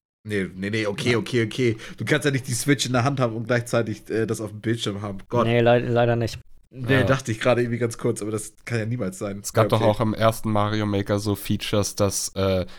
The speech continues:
Speaker 3: du, während du Level gespielt hast, konnte ja auch einer mit dem Teil dann noch währenddessen reinbauen irgendwie, oder?
Speaker 1: Ach du Scheiße.
Speaker 2: Kann sein, ja.
Speaker 3: Mit dem Wii U-Teil.
Speaker 1: Hört sich
Speaker 3: Also
Speaker 1: auf
Speaker 3: ich
Speaker 1: jeden
Speaker 3: meine,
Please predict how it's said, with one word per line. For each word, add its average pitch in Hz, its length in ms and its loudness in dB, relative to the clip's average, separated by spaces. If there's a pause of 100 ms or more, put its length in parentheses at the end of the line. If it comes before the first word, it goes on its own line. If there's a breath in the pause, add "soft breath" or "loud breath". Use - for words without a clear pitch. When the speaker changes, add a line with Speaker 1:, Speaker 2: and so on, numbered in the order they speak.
(200 loud breath)
Speaker 3:
du, 98 240 0
während 104 220 4
du 107 40 2
Level 104 240 2
gespielt 117 440 -2
hast, 101 100 -2
konnte 104 240 0
ja 92 80 4
auch 95 240 2
einer 101 280 2
mit 101 200 0
dem 98 160 0
Teil 95 340 2
dann 90 160 2
noch 92 300 -4
währenddessen 101 480 0
reinbauen 85 840 -2
irgendwie, 80 480 -4
oder? 131 320 -4
Speaker 1:
Ach 110 200 -8
du - 180 -12
Scheiße. 92 400 -8 (380)
Speaker 2:
Kann 127 320 2
sein, 117 400 0
ja. 107 280 -2
Speaker 3:
Mit 95 140 0
dem 90 160 2
Wii 90 300 2
U-Teil. 95 300 -2
Speaker 1:
Hört 120 100 6
sich 104 80 2
Speaker 3:
Also 123 100 4
Speaker 1:
auf 120 60 2
Speaker 3:
ich - 20 0
Speaker 1:
jeden - 60 2
Speaker 3:
meine, 110 80 6